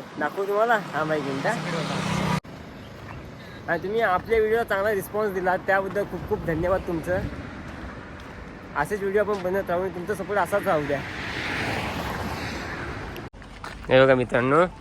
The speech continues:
मधीच ऊन येतोय, मधीच सावली येते. नक्की काय चालतंय काही समजत नाही. बघा, आता ढग दाखवतो तुम्हाला एक मिनिट. ते बघा, हा इकडे मित्रांनो पहिला रोड नव्हता, आता म्हणजे हा आत्ता रोड बनवलेला आहे.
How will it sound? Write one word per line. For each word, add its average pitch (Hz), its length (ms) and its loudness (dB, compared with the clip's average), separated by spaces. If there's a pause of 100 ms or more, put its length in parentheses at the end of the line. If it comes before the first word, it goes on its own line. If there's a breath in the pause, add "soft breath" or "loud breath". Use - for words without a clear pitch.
(160)
मधीच 156 400 6
ऊन 202 200 10
येतोय, 190 260 8
मधीच 185 280 8
सावली 185 400 8
येते. 160 360 4 (580)
नक्की 147 200 -4
काय 180 240 8
चालतंय 185 280 -2
काही 185 160 2
समजत 151 380 0
नाही. 139 160 6
बघा, 135 120 8
आता 139 120 6
ढग 147 240 4
दाखवतो 135 280 4
तुम्हाला 139 220 4
एक 131 140 0
मिनिट. 123 180 0 (1400)
ते 151 240 10
बघा, 120 320 8 (3750)
हा 151 160 10
इकडे 185 180 8
मित्रांनो 208 260 6
पहिला 214 160 10
रोड 214 220 10
नव्हता, 185 420 10
आता 160 160 6
म्हणजे 165 200 2
हा 185 100 10
आत्ता 170 280 8
रोड 196 180 6
बनवलेला 151 380 4
आहे. 120 140 -2